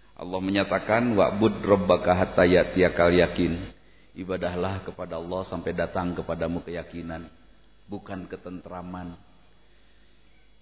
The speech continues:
Banyak orang yang memanfaatkan sholat untuk tenang karena menyimak pengalaman orang banyak,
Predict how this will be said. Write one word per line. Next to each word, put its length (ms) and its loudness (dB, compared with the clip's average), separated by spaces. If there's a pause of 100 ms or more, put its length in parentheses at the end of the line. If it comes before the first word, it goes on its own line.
(120)
Banyak 320 -4
orang 320 0
yang 400 0 (960)
memanfaatkan 880 -6
sholat 480 -2
untuk 400 0
tenang 480 -4 (340)
karena 720 -8
menyimak 480 -8
pengalaman 560 -8
orang 240 -2
banyak, 320 0